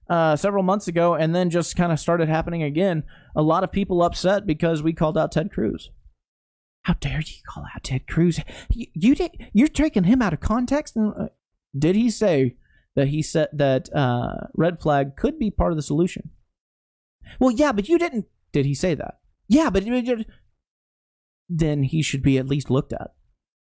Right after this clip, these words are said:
He hasn't taken any official stance. He hasn't taken any action. But it's a, it's a, it's a red flag, pardon the pun, in our mind. So we're gonna call that out.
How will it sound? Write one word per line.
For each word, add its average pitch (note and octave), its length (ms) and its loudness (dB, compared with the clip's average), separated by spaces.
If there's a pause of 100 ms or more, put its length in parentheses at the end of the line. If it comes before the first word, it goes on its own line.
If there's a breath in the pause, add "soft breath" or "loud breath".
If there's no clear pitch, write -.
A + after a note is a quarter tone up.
(1080)
He F#3+ 80 2
hasn't G3 400 -2
taken D3 280 2
any B2+ 280 2
official B2+ 460 -2
stance. C3 540 -4
He C#3+ 100 0
hasn't C#3 240 -2
taken C#3 300 -2
any C3 200 -2
action. - 460 -2 (1120)
But F#3 120 2
it's C#3 120 -4
a, C3+ 220 2
it's D3+ 160 -2
a, C#3 120 0
it's C#3 120 0
a C#3 80 0
red C#3+ 240 2
flag, C#3 380 0
pardon C3+ 240 -2
the B2+ 60 -6
pun, D3 400 0 (120)
in C#3 140 0
our D#3+ 140 2
mind. - 340 -8 (1400)
So G3 80 0
we're C4 120 0
gonna B3+ 160 0
call D#3 280 0
that C3+ 200 4
out. C3+ 320 -4